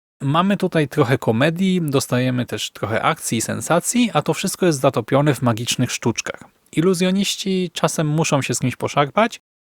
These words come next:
ale na ogół nie rozwiązują problemów siłowo, bronią czy przemocą, a właśnie przy pomocy sztuczek. I to jest ta świeżość, to jest to coś nietypowego, co wyróżnia Iluzję na tle innych podobnych produkcji.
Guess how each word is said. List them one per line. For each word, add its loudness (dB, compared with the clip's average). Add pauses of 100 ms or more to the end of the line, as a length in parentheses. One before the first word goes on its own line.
(240)
ale 0
na 0
ogół 0
nie 2
rozwiązują 0
problemów -2
siłowo, 2
bronią 0
czy -6
przemocą, 2
a 2
właśnie 2
przy -4
pomocy -2
sztuczek. -2
I -6
to 2
jest 2
ta 4
świeżość, 0
to 0
jest 0
to 0
coś 0 (880)
nietypowego, 2
co 0
wyróżnia 2 (380)
Iluzję 4
na 2
tle 0
innych 0
podobnych 0
produkcji. -2